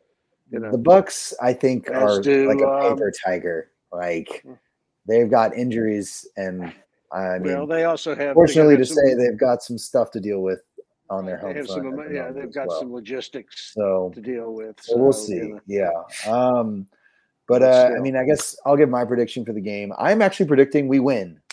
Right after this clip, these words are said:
Speaker 2: twenty to seventeen. Um, I think, uh, the defense plays mostly well, but, uh, gives up a Dalvin Cook touchdown. Uh, he's a little banged up. I think he dislocated his shoulder, but he's,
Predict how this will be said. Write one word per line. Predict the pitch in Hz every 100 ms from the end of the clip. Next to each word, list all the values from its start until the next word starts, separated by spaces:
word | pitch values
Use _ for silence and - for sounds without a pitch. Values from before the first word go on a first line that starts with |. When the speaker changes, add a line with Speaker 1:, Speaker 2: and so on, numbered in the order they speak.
| _ _
Speaker 2:
twenty | 156 160 151
to | 139
seventeen. | 139 120 113 98 87 73 _ _ _ - - -
Um, | 104 113 113 110 107 104 101 92 _ _ _ _ _ _ - -
I | 107
think, | 135 123 120 -
uh, | 110 110 110 110
the | 107
defense | 110 135 135
plays | - 131 113
mostly | 117 123 - 131
well, | 113 107 104 104 - _ _ _ _
but, | - 110 107
uh, | 101 101
gives | 101 107 123
up | 98
a |
Dalvin | 98 104 110 110
Cook | 120 117
touchdown. | - 110 - 117 104 104 104 98
Uh, | 98
he's | 101 117
a |
little | 127 113
banged | 120 113 107
up. | 107 104
I | 101
think | 110 98
he | 101 95
dislocated | 104 - 101 107 98
his | 92
shoulder, | - 135 131 127
but | 98
he's, | 95